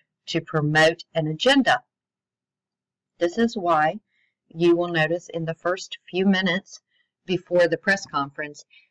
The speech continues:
that the eyes are on the mainstream media, and this is how we in independent media make sure to keep them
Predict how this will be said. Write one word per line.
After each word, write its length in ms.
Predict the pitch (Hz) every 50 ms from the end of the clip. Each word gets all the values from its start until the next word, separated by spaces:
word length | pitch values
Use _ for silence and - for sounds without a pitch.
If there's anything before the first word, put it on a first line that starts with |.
| _ _ -
that 340 | 160 - 190 190 - _ -
the 180 | - 190 190 -
eyes 320 | 180 190 190 190 190 185 -
are 340 | 185 190 196 202 202 -
on 180 | 185 190 185 185
the 100 | 185 180
mainstream 920 | 175 175 165 165 165 - - - - - 165 165 156 156 156 156 151 143 143 -
media, 480 | 160 160 165 160 160 147 143 143 143 - -
and 120 | - 151 147
this 200 | 180 214 226 -
is 160 | 254 247 - -
how 240 | - 214 185 185 180
we 340 | 170 180 180 175 170 170 - -
in 100 | 165 156
independent 640 | - 185 220 247 262 - - 214 208 202 180 -
media 340 | 175 180 180 165 - 160 156
make 240 | 160 175 175 - -
sure 480 | - - - 208 214 180 147 147 156 _ _ _ _ _ _ -
to 80 | -
keep 300 | 143 - - 165 160 -
them 200 | - 151 147 156